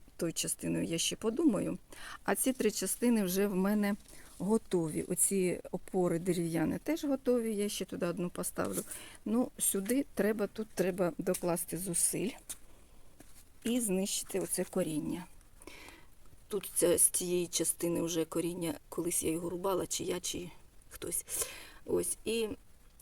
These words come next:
треба його вирубати сюди, звід-, звідтіля прибрати оцю частину. І отут коріння, ось це, це теж коріння. Можна було б посунути яму, а ні,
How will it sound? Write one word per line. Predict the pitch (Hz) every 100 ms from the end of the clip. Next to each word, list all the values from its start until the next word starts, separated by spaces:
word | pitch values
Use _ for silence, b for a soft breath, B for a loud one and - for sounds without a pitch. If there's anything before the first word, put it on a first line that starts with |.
| - - - - - -
треба | 185 180
його | 175 170 170
вирубати | 175 233 220 180 -
сюди, | - 170 180 -
звід-, | 170 180 180
звідтіля | 175 180 180 180
прибрати | - 175 175 170 -
оцю | 170 -
частину. | 160 170 - - 190 180 B B B
І | 226
отут | 240 - 196 -
коріння, | - 160 160 160 - - B B
ось | 180
це, | - 185 -
це | - 196
теж | - 160
коріння. | - - - 180 170 -
Можна | 180 180 180
було | 185 185
б |
посунути | - - 330 226 175
яму, | 165 160 -
а | - 294
ні, | 214 185